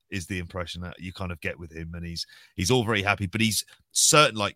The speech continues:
the thing that he was doing in a documentary is when he was, you know, after a hard day, um, making Chanko, he's like, "Right, need to," and, and training,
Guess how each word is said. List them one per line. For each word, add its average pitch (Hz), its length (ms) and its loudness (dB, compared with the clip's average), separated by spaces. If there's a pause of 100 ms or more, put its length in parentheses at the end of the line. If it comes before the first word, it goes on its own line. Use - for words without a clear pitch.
(160)
the 110 80 -10
thing 120 260 -2
that 104 100 -6
he 101 80 -6
was 95 120 -4
doing 92 140 -4
in 87 80 -6
a 87 60 -10
documentary 107 640 -6
is 87 120 -6
when 92 160 -4
he 90 120 -8
was, 87 220 -8
you 98 80 -8
know, 87 160 -6 (400)
after 101 320 -2
a 98 60 -2
hard 101 300 -2
day, 92 340 -4
um, 90 440 -2 (360)
making 90 380 -4
Chanko, 87 520 -2
he's 90 500 -4
like, 92 220 -6 (220)
"Right, 131 300 8 (680)
need 117 280 4
to," - 140 -4
and, 107 160 -2
and 98 160 -4 (140)
training, 87 640 2